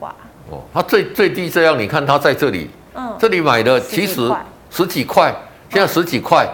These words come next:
Speaker 1: 对。
Speaker 2: 你，你说它有赚很多，它不会去杀嘛？为什么？
Speaker 1: 嗯哼，因为它没有
Speaker 2: 它的跟我的成本差不多嘛，
Speaker 1: 是。
Speaker 2: 对不对？
Speaker 1: 嗯。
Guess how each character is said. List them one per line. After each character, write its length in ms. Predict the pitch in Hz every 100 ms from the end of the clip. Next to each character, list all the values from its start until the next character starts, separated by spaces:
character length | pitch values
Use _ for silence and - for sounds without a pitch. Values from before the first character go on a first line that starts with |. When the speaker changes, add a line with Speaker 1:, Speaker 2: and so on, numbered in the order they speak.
| - - -
Speaker 1:
对。 180 | 214 180 - - -
Speaker 2:
你， 220 | 131 147 156
你 200 | 143 143
说 140 | 208
它 160 | 320 196
有 80 |
赚 180 | - 277
很 160 | 165 120
多， 120 | 170
它 140 | 185 214
不 120 | 202
会 80 | 208
去 160 | 208
杀 360 | - 202 185 185
嘛？ 180 | 160 156
为 140 | 180
什 100 | 123
么？ 260 | 113 107 -
Speaker 1:
嗯 180 | - 269
哼， 180 | - 233
因 60 |
为 60 | 254
它 80 | 240
没 0 |
有 0 |
Speaker 2:
它 0 |
的 80 |
跟 160 | 208 196
我 120 | 160
的 100 | 127
成 200 | 127 135
本 140 | 147 104
差 120 | 123
不 140 | 117
多 320 | 120 107 101
嘛， 220 | 98 82 -
Speaker 1:
是。 100 | 226 180 170
Speaker 2:
对 80 | 175
不 100 | 151
对？ 240 | 156 135 -
Speaker 1:
嗯。 280 | 254 233